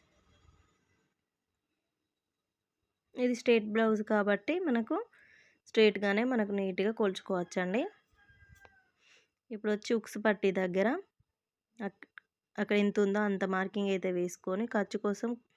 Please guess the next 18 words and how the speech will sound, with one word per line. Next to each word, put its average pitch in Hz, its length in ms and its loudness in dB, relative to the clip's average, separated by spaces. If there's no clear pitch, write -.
ఒక 208 140 -14
పావు 202 260 2
ఇంచు 196 240 -2
మార్కింగ్ 190 420 -2
వేసుకున్న 185 480 -4
తర్వాత 175 400 -4
ఇంకా 214 140 -8
టక్స్ 214 300 -2
వేసుకుంటాం 208 580 2
కదా, 196 220 -4
దానికోసం 202 600 -2
కొంచెం 196 360 -4
అయితే 180 260 -2
మనం 233 280 0
మార్కింగ్ 190 440 -4
అయితే 185 160 -4
ఎక్స్ట్రా 202 300 -2
వేసుకోవాలండి. 180 800 -4